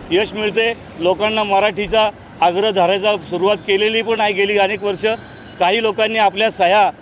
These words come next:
मराठीमध्ये बदललेल्या बँकेमध्ये आणि जीवनामध्ये, व्यवहारामध्ये पण मन-, समोरचा माणसाशी ते मराठीतच बोलतात. पूर्वी कसं व्हायचं,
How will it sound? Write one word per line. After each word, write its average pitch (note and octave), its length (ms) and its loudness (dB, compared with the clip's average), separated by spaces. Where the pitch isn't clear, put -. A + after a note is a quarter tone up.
मराठीमध्ये G3+ 600 0
बदललेल्या G#3 520 0
बँकेमध्ये G3 640 0
आणि G3 180 0
जीवनामध्ये, A#3 580 0
व्यवहारामध्ये A3 580 0
पण A3+ 180 -2
मन-, G3+ 280 -2
समोरचा G3 420 -2
माणसाशी G#3 460 -2
ते A3 120 0
मराठीतच G#3+ 520 0
बोलतात. F#3+ 280 0
पूर्वी F#3 300 -4
कसं G3+ 180 -2
व्हायचं, F#3+ 300 0